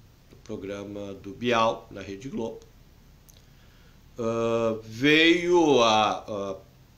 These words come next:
publicamente, né, informar a sua opção sexual. Bom, eu não vou dizer a opção sexual porque o Facebook vai me bloquear.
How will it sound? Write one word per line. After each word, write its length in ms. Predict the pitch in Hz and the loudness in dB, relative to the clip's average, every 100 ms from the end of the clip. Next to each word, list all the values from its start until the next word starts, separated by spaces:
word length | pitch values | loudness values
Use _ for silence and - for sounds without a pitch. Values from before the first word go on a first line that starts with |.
| - - - - | -20 -20 -20 -8
publicamente, 1160 | 117 123 113 104 - 131 131 120 - - - _ _ _ | -6 -4 -8 -12 -6 -6 -4 -8 -10 -16 -20 _ _ _
né, 280 | - 110 113 _ _ _ _ - - _ _ _ | -10 -10 -10 _ _ _ _ -20 -20 _ _ _
informar 800 | 180 208 208 175 131 123 123 135 | -10 -8 0 0 2 4 4 2
a 80 | 139 | 0
sua 280 | - 135 127 | -2 0 0
opção 760 | 135 - - 120 113 117 131 | 0 -4 -8 -2 0 0 -8
sexual. 720 | - 135 127 - 107 76 - _ _ _ _ _ _ _ | -8 -6 -6 -6 -6 -6 -14 _ _ _ _ _ _ _
Bom, 200 | 92 - - _ _ _ - - _ - _ - | -16 -16 -20 _ _ _ -20 -20 _ -20 _ -16
eu 80 | 107 | -10
não 120 | 107 | -6
vou 180 | 113 113 | -6 -6
dizer 300 | - 113 113 | -6 -4 -4
a 60 | |
opção 600 | 110 - - - - 113 | -4 -8 -20 -20 -12 -10
sexual 440 | 110 - 110 120 - | -10 -6 -2 -2 -6
porque 500 | 120 - 120 120 117 | -14 -6 -2 -2 -2
o 180 | 113 | -4
Facebook 680 | 110 120 113 113 101 113 113 | -6 -8 -8 -10 -14 -14 -8
vai 160 | 117 113 | -4 -4
me 120 | 110 | -4
bloquear. 580 | 110 113 - 101 80 | -6 -8 -6 -8 -8